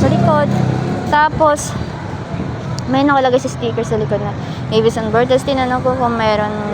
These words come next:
baby nakasakit. Tapos sabi niya, oo. Kaya yun daw ginawa yun, kinustomize kasi parang hindi tumulog yung baby. Yun pala yung apo niya.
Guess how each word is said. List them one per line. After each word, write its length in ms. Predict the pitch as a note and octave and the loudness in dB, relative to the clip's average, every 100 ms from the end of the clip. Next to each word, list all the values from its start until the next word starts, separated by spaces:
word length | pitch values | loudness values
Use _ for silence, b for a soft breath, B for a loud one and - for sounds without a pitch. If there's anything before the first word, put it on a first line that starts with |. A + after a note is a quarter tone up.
| G#3 | 0
baby 240 | G3+ G3 | 0 0
nakasakit. 400 | G3+ F#3+ A#3+ - | -2 -2 0 0
Tapos 240 | A3 A3 A3+ | 0 0 0
sabi 160 | A3+ | 0
niya, 160 | A3 G#3 | 0 2
oo. 240 | D#3+ F#3 F#3+ B B B - | 2 0 -2 B B B -2
Kaya 240 | B3 B3 | 2 4
yun 80 | C4 | 4
daw 80 | C4+ | 4
ginawa 400 | C4 C4+ C4 C#4+ | 2 2 2 2
yun, 240 | D#4 D4 C#4 | 4 2 2
kinustomize 560 | C4 B3 A#3+ C4+ B3+ A3+ | 2 0 0 2 2 0
kasi 240 | B3 B3+ | -2 0
parang 240 | A3+ A3 A3 | 2 2 2
hindi 80 | |
tumulog 400 | A3 A3+ A3 G#3 | 0 2 2 0
yung 160 | G3 G3 | 0 -2
baby. 480 | F#3 F3 F3+ B3 C4 | -2 -4 -2 0 2
Yun 160 | B3 | 2
pala 160 | A#3 G#3+ | 0 0
yung 240 | G3 G3 | 0 0
apo 240 | - D#3+ E3+ | -2 -4 -4
niya. 240 | F3+ G3 | -4 -4